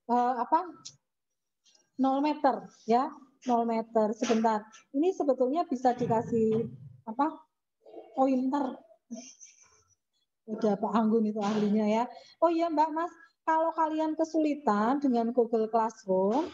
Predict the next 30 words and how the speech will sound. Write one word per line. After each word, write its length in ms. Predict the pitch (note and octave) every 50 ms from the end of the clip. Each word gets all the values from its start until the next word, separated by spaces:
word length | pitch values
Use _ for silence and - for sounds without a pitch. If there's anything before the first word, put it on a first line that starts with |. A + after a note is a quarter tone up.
| - - - - _ _
kalian 400 | C4+ C4 C4 C#4 D#4 F4 E4+ E4
bisa 320 | D4 A#3+ A#3+ - C4+ B3+ B3
tanya 440 | - C4 B3+ B3 B3 C4 C4+ C#4 C4+
ke 180 | - C4+ B3+ B3+ B3+ B3+ B3+ B3+ B3+ B3+ - _ _ _ _ _ _ - - -
guru-guru, 560 | A#3+ A#3+ B3 A#3+ B3 A#3 A#3 B3+ C4+ C4 B3+
ke 60 | C#4
Pak 120 | C4 C#4 D4
Anggun, 360 | D4+ D4+ C#4 D4+ F4+ F4 D4 G#3+ - - _ _ _
chat 120 | C#4+ C#4 C#4 -
ke 80 | C#4+
Pak 160 | C4+ C#4 C4
Anggun, 320 | B3 B3+ B3 B3 C4 A#3+ G3+ F#3 - _ _ _ -
ya. 240 | A3 A3+ A#3+ C4+ C#4+ D4 - - _ _ _ _ _ _ _ _ _ _ -
Itu 320 | C4+ C4 C4+ F4 F4 E4+ F4
kemarin 360 | E4+ D#4 D#4 D#4+ E4+ F4 F4
ada 120 | E4+ E4
yang 200 | D#4 C#4 C4+ C4+
bingung 400 | C#4 C#4 B3+ C4 D#4 E4 D#4+ C#4+
buka 240 | A#3+ A#3+ B3 B3+ B3+ -
tugas, 360 | - C#4 C#4+ - A#3 A3+ A#3 - - - _ _ _ _ _ _ _ _ _ _ _ _ _ _ _ _
itu 240 | - B3 A#3+ D#4 D4+
di 120 | - C4 A#3
tugas 360 | B3 C4 B3 - A3+ A3 A3 -
kelas 320 | - A#3+ A#3 A#3+ A#3 A#3 - -
gitu 160 | A3+ G3 G3+
ya, 200 | G3+ G3 G#3 A3+ G3 G3+ - - _ _ _
di 60 | A3 G#3
tugas 320 | A3 G#3 - G#3 G#3+ G#3+ G#3+
kelas, 440 | A3 G3+ G#3 A#3 C4 C#4+ D4 D4 -
kemudian 520 | - A3+ G#3+ G#3 A3+ G#3+ G#3 A#3+ C4 C#4+